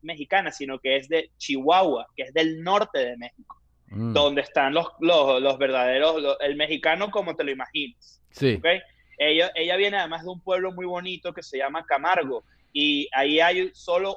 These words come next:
Speaker 1: un edificio de más de dos pisos. Ahí hay, solo hay ella y caballos, no hay
Speaker 2: <laughs>
Speaker 1: nada.
Speaker 2: Rancheros y
Speaker 1: Entonces,
Speaker 2: todo eso.
Speaker 1: sí, sí, y, y, eh, pasé año nuevo allá y no hay fireworks, sino A K cuarenta y siete,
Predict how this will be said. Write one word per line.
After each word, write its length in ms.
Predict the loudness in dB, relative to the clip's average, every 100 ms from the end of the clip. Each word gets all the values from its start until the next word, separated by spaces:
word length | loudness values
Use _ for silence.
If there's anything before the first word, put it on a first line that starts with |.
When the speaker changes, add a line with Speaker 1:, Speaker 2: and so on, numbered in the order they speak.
| -6
Speaker 1:
un 200 | -4 -2
edificio 640 | -2 -4 -6 -10 -10 -6 -2
de 180 | 0 -2
más 260 | -4 -4
de 80 | 0
dos 220 | 0 0 -4
pisos. 360 | -10 -10 -20 -18 -10
Ahí 160 | -6
hay, 240 | -4 -6 -6
solo 320 | -6 -2 2
hay 300 | 2 0 -4 _ _
ella 400 | 0 0 2 0
y 120 | -2 -4
caballos, 500 | -2 0 0 -2 -12 -14 -6 -4
no 180 | 0 -2
hay 140 | 0
Speaker 2:
<laughs> 460 | -2 -2 -4 -6 -2
Speaker 1:
nada. 480 | 0 0 -2 -8 -16 _ -10
Speaker 2:
Rancheros 680 | 0 2 2 4 4 4 2
y 40 |
Speaker 1:
Entonces, 60 | 2
Speaker 2:
todo 180 | 4 4
eso. 300 | 2 -4 -6 -14 -14 -16
Speaker 1:
sí, 460 | -4 2 4 4 2
sí, 140 | -2 -4 -4
y, 60 | -6
y, 280 | -8 -8 -10
eh, 220 | -8 -6
pasé 260 | -4 -4 -4
año 280 | -4 -4 -10
nuevo 320 | -6 -2 0
allá 440 | 0 2 2 2 0
y 160 | -4
no 140 | -10 -6 -6
hay 100 | -6
fireworks, 680 | -6 -4 -4 -6 -10 -12 -18
sino 340 | -14 -12 -12 _ -6
A 120 | -4
K 140 | -2 0
cuarenta 360 | 0 -2 -4
y 60 | -6
siete, 520 | -4 -4 -4 -4 -12